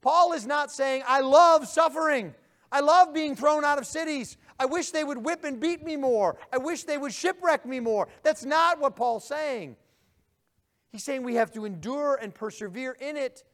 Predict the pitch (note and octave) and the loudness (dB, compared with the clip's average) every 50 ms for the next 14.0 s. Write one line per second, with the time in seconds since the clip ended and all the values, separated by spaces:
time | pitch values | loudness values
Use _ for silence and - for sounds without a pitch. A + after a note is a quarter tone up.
0 | _ _ _ _ _ _ _ _ _ _ _ - - - _ B3 C4 C#4+ D4+ D#4 | _ _ _ _ _ _ _ _ _ _ _ -20 -20 -14 _ -2 0 2 2 2
1 | C#4+ G#3 F#3+ B3 D4 D4+ D4+ A#3+ F#3+ G#3+ A#3+ B3 A#3+ A#3 F3+ - - B3 B3 A#3 | 2 0 -4 -4 -4 -4 -4 -6 -6 -6 -4 -4 -4 -6 -8 -4 -2 -2 -2 -2
2 | - - - A3+ G3+ D3+ - - - - - - _ _ _ _ _ _ _ _ | -6 -10 -10 -8 -10 -8 -10 -14 -16 -18 -20 -20 _ _ _ _ _ _ _ _
3 | _ _ _ _ _ _ _ _ _ _ _ - C#3+ D#3+ B3+ C4 A3+ A3 F#3+ F#3 | _ _ _ _ _ _ _ _ _ _ _ -18 -12 -10 -8 -8 -8 -8 -8 -10
4 | F#3 C#3 F3 F3+ A3 B3 B3+ B3+ A#3+ G#3+ - - G3 F#3 F3+ F3+ F3 E3+ - - | -10 -8 -2 2 4 6 6 6 6 4 2 0 2 2 2 2 2 -2 -6 -10
5 | G3 F#3 F#3 F#3 E3+ D3 C3 A#2 G#2 - _ _ _ - _ A3+ A#3+ G3+ F#3 C4+ | -10 -8 -8 -6 -8 -8 -8 -10 -14 -18 _ _ _ -16 _ -10 -10 -2 0 0
6 | D#4+ D#4+ D4+ D#4 D#4 D4+ A#3+ C#4 B3+ F#3+ - - C4+ C4 C4 C4 C4+ C4+ A3+ - | 0 0 -2 -4 -6 -6 -6 -8 -10 -10 -10 -10 -10 -8 -8 -8 -8 -8 -10 -12
7 | _ _ _ G#3+ G3 F#3+ F#3 F3 F3+ A#3+ C4+ C4 C4+ B3+ B3+ B3 B3 B3 - A#3+ | _ _ _ -8 -6 -4 -4 0 0 0 0 0 0 0 0 0 0 -2 -6 -6
8 | A#3 G#3+ - - - _ - G3 E3+ G3+ G3+ G3+ G3+ G#3 G#3 G#3+ G#3+ G#3+ G#3 F3+ | -8 -8 -10 -14 -16 _ -6 0 2 2 2 2 2 2 2 4 4 2 2 -2
9 | C3+ A#2 C3+ F#3+ G3+ G3 - B2+ E3 D#3+ - - - - - D#3+ D3+ D3 C#3 A#2 | -6 -12 -12 -10 -10 -10 -10 -10 -10 -12 -12 -14 -20 -10 -4 -2 -2 -2 -2 -4
10 | - - - - - _ _ _ _ _ _ - _ _ _ _ _ _ _ _ | -10 -16 -18 -20 -20 _ _ _ _ _ _ -20 _ _ _ _ _ _ _ _
11 | _ _ _ _ _ _ _ - G#3+ G3+ E3 F3+ D4 E4+ D#4+ C#4 D#4 - - - | _ _ _ _ _ _ _ -10 -10 -10 -6 -4 -4 -4 -4 -4 -6 -8 -6 -2
12 | C4+ C#4 C4+ A#3+ A3 A#3+ G#3 B3+ B3+ B3 A#3+ G#3+ - _ _ - C4+ C4+ A#3+ C4 | -2 -2 -2 -2 -6 -4 -4 -2 -2 -2 -4 -6 -8 _ _ -8 -8 -6 -4 -4
13 | C4 C4 - - C#4+ D#4 E4 F4 F4 E4+ - - D4 D#4 D4 A3+ A#3 A3 A3 - | -4 -4 -4 0 0 2 2 0 -2 -6 -4 0 0 2 2 2 2 0 0 0